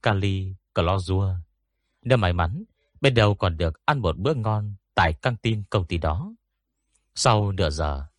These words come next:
xe Mạnh Kim Cổ chạy vào thị trấn. Đang vào mùa cao điểm du lịch, khách quan đông đúc hơn bình thường rất nhiều. Trên đường đủ mọi kiểu xe Việt giá. Bây giờ dân đi phượt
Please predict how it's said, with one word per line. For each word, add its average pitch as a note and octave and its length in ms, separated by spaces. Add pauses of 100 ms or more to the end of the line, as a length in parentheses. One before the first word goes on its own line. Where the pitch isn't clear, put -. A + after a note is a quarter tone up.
(720)
xe F#3 160
Mạnh A2+ 160
Kim D#3+ 220
Cổ D2+ 320
chạy G2 160
vào E2 140
thị E2 220
trấn. B2+ 420 (540)
Đang F3 160
vào G2 120
mùa F2 240
cao D#3 220
điểm F2+ 220
du G#2 160
lịch, D#2 240 (440)
khách C#3+ 180
quan F#2+ 340
đông G2 200
đúc F3 240
hơn A2+ 280
bình F2 160
thường E2 220
rất E3+ 240
nhiều. D2 340 (440)
Trên G3+ 180
đường G#2 320
đủ G2 140
mọi E2 380
kiểu F2 180
xe B2+ 360
Việt F2 160
giá. C3 380 (540)
Bây D3 120
giờ F#2+ 160
dân G#2 240
đi G2 120
phượt D#2+ 300